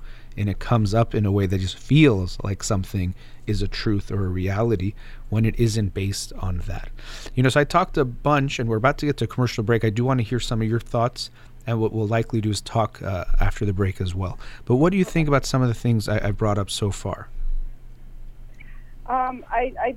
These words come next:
Speaker 2: do, um, agree with you that this feeling of, like, having compassion for yourself, just, um, I'm very hard on myself, always
Speaker 1: Mm-hmm.
Speaker 2: have been like that.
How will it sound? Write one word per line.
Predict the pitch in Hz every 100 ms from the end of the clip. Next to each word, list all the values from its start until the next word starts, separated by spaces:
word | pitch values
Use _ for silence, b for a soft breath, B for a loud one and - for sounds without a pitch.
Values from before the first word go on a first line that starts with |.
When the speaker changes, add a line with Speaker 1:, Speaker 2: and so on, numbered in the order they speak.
| -
Speaker 2:
do, | 269 311 381
um, | 349 247 233 226
agree | 240 - 262
with | 247 240 -
you | 226
that | 226 214 -
this | 214 208 -
feeling | 226 214 208 202
of, | 185
like, | 190 190 196
having | 202 240 262 285
compassion | 240 185 214 214 - 202 -
for | 190
yourself, | 185 - 190 180 180 -
just, | - - - 196
um, | 196 180
I'm | 190 214
very | 233 247 262
hard | 214 208 208
on | 208
myself, | 208 - 196 220 -
always | - 196 226 101
Speaker 1:
Mm-hmm. | 104
Speaker 2:
have | 226 -
been | 262
like | 269 -
that. | 277